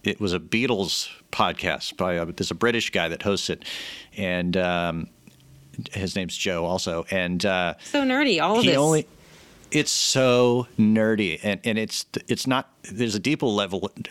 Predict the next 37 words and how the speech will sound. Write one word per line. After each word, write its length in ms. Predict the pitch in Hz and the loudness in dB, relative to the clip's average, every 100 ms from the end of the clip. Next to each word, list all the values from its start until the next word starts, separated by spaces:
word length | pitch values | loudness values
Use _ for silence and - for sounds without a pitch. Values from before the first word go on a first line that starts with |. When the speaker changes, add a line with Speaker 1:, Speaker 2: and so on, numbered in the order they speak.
| 120 | -4
Speaker 1:
deeper 400 | 123 - 101 80 | -2 0 -2 -2
level 300 | 113 98 92 90 | -2 -2 -2 -4
of 60 | |
nerdiness 440 | 92 95 87 98 - | -4 -4 -4 -6 -4
because 200 | 101 92 | -4 -4
the 80 | |
podcast 300 | - 127 123 | -2 -2 -2
is 100 | 98 | -4
just 220 | 85 104 98 | -2 -4 -2
about 220 | 92 98 | -4 -2
Beatles 360 | 104 95 87 - | -2 -2 -6 -2
books. 520 | 107 95 - - - - _ _ - | 0 0 -4 -8 -8 -12 _ _ -10
<laughs> 540 | - - 120 - 147 110 | -10 -6 -6 -2 -4 2
Books 240 | 139 131 - | 2 2 -2
about 320 | 117 110 - | 0 -2 0
the 80 | 123 | -4
Beatles. 460 | 123 113 - - - - - - - - - | -4 -4 -6 -12 -10 -8 -8 -8 -10 -8 0
Speaker 2:
I'll 100 | 202 | 2
Speaker 1:
And 80 | |
Speaker 2:
never 240 | 208 202 208 | 4 4 4
tell 160 | 214 | 4
Speaker 1:
because 140 | 185 - | 4 4
Speaker 2:
your 100 | 117 | 4
Speaker 1:
I 60 | |
wrote 60 | 123 | 4
a 40 | 113 | 4
Speaker 2:
daughters 140 | 98 104 | 2 2
that 60 | |
Speaker 1:
book 180 | 98 - | 2 2
Speaker 2:
you 60 | 139 | 0
did 180 | 139 | -2
this, 440 | - - - - - - | -2 -6 -8 -14 -12 -2
Speaker 1:
Yeah, 180 | 117 | 2
Speaker 2:
because 140 | 110 101 | 2 2
Speaker 1:
no, 160 | 107 95 | 0 2
they 140 | 107 | 0
would, 300 | 107 85 | 0 -2